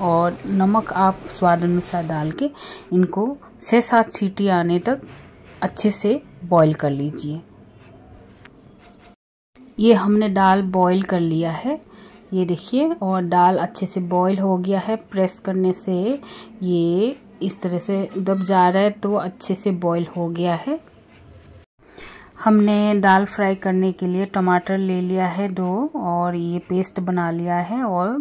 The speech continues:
प्याज दो बारीक काट काट। ये दाल फ्राई करने से पहले हम इसमें डालेंगे आधा कप दूध, आधा कप फुल क्रीम दूध इसीलिए डाल रहे हैं क्योंकि हम क्रीम वगैरह कुछ नहीं डालेंगे।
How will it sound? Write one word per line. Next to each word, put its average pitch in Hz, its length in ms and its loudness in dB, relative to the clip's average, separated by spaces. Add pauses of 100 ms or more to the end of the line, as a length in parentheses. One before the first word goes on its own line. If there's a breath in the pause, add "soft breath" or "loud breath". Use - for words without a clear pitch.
(120)
प्याज 180 420 2
दो 180 220 -2 (420)
बारीक 156 300 0
काट 147 220 0
काट। 147 180 0 (400)
ये 226 140 4
दाल 208 320 4
फ्राई 196 360 0
करने 196 380 0
से 196 200 -4
पहले 185 420 -2
हम 202 300 0
इसमें 190 360 -2
डालेंगे 175 400 0
आधा 165 360 0
कप 170 200 -6
दूध, 175 460 -2 (480 loud breath)
आधा 185 220 0
कप 214 160 -2
फुल 240 300 0
क्रीम 247 320 4
दूध 240 220 2
इसीलिए 214 380 -2
डाल 180 300 2
रहे 196 100 0
हैं 285 140 4
क्योंकि 202 420 -2
हम 190 280 -2 (160)
क्रीम 233 320 4
वगैरह 185 420 0 (120)
कुछ - 240 0
नहीं 202 240 4
डालेंगे। 175 720 0